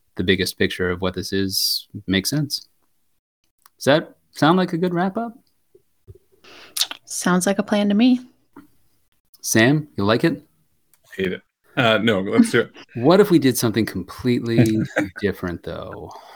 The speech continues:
Speaker 1: Uh, well, let's, I say we start with how we, how we met. So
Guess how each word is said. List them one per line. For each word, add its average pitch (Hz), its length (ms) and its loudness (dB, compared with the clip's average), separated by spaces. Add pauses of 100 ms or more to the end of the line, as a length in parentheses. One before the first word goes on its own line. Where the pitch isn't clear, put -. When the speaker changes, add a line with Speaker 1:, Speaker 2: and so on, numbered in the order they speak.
(440)
Speaker 1:
Uh, 117 500 4
well, 143 400 4
let's, 143 600 0 (840)
I 123 140 2
say 175 200 4
we 170 140 8
start 143 340 2
with 131 140 0
how 139 260 2
we, 120 800 0 (480)
how 139 160 2
we 143 80 6
met. 127 540 -2
So 113 640 -2